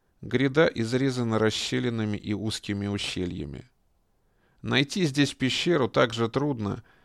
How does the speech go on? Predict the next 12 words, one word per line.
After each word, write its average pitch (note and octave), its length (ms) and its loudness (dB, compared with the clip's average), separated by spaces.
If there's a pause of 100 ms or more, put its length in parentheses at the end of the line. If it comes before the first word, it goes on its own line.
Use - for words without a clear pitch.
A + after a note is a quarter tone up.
(140)
как A2+ 200 2
дерево A2+ 440 4
в G2+ 80 -2
лесу. A2 580 -2 (1800)
Но G2+ 160 -2
вдруг C3 440 -4
перед A2 300 0
одной B2 340 4
расселиной D3 720 2
они A#2 280 -2
увидели C#3 400 0
площадку, B2+ 920 0